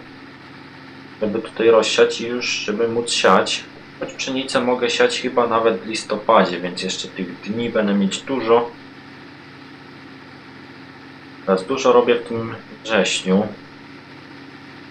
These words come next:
Kiszonka była, chyba sianokosy też były we wrześniu bodajże.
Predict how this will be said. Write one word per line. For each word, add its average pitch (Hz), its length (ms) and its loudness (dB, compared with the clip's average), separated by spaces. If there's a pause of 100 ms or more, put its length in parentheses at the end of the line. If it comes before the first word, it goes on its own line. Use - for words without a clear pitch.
(560)
Kiszonka - 500 -2
była, 120 280 4
chyba 98 320 0
sianokosy 95 760 0
też 120 340 -4
były 120 440 -2
we 117 160 4
wrześniu 117 540 2
bodajże. 110 560 0